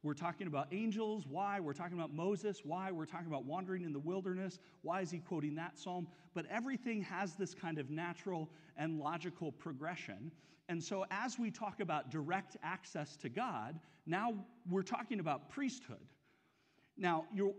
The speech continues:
you might remember when we were, uh, going through Haggai, the role of the priest, again, is to represent the people before God, okay? The priest is meant to be our representative before God. You know, if, uh, if the people are here and God is here,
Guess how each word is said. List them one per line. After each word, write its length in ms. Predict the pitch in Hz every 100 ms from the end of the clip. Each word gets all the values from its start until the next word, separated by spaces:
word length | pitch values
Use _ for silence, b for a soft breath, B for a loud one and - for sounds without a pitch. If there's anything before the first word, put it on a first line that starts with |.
| - -
you 160 | 208
might 260 | 190 214 247
remember 460 | 214 202 185 208 214
when 200 | 180 175
we 120 | 175
were, 220 | 165 165
uh, 280 | 160 143 131 127 170
going 220 | 160 180
through 160 | 175 156
Haggai, 540 | - 165 170 180 180
the 120 | 180 156
role 400 | 151 202 233 226
of 100 | 160
the 100 | 180
priest, 500 | - 185 214 - 190
again, 420 | 151 175 214 240 B B -
is 180 | 185 180
to 140 | - 143
represent 840 | 156 233 - 254 220 175 226 233 147
the 100 | 180
people 600 | 180 269 247 - 120 143
before 640 | 135 151 - - 190 180
God, 340 | 165 156 151 92 - - - B B B -
okay? 320 | 139 180 202 B B B -
The 80 | 170
priest 500 | - 269 240 208 -
is 140 | 160
meant 180 | 190 196
to 80 | 185
be 180 | 180 180
our 320 | 170 170 226
representative 920 | 190 190 190 160 139 170 135 123 120 117
before 440 | 135 - 180 170
God. 520 | 165 143 143 90 95 120
You 120 | 143 120
know, 180 | 107
if, 260 | 151 120 -
uh, 120 | 123 120
if 120 | 120
the 80 | 139
people 360 | - 208 -
are 120 | 156 147
here 260 | 214 202
and 160 | 170 143
God 220 | 143 143
is 140 | 131 -
here, 320 | 208 220